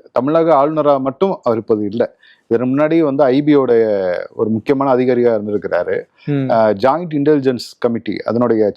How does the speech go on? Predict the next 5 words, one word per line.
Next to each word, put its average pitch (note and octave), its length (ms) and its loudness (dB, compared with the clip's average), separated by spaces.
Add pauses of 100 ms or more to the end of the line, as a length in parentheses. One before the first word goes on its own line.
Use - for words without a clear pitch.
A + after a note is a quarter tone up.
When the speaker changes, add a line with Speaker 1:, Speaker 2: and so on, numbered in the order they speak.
Speaker 1:
சேர்மனா D#3 260 0
அவர் A#2+ 160 -2
இருந்திருக்கிறாரு. F#2+ 760 -2 (180)
Speaker 2:
ம். C#3+ 320 -2
Speaker 1:
டெப்டி C3 640 0